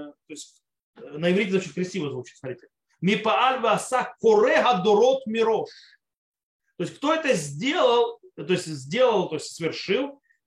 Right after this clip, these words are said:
читающие поколения изначально. То есть, тот, кто высчитывает поколение изначально. Они Ашем решен, то есть, да, то есть, кто это все сделал? Коре дорот мирош, все это сделал. То есть, это ответ. Именно потому, то есть, то, то есть, вопрос,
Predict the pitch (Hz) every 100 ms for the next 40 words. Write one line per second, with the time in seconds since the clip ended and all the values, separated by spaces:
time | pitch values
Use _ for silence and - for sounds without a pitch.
0 | _ - 196 214 269 311 285 - 254 -
1 | 202 208 196 220 247 233 196 165 185 -
2 | 185 139 107 175 _ 156 233 226 247 202
3 | 214 208 202 175 156 165 170 160 151 147
4 | - 139 - - _ _ _ _ _ _
5 | _ - 156 233 403 381 - 285 277 254
6 | - 247 208 147 127 123 208 185 - 147
7 | - 160 285 285 214 214 277 - - 226
8 | 277 311 277 285 262 262 262 294 - -
9 | _ - 254 254 196 175 196 156 - _
10 | _ _ _ _ _ _ _ _ _ _
11 | _ _ _ - 170 - 294 320 302 269
12 | 294 339 - - _ _ _ _ _ _
13 | _ _ 359 392 415 381 359 349 302 269
14 | 262 269 262 311 349 202 202 - 311 -
15 | 240 190 180 175 208 277 311 -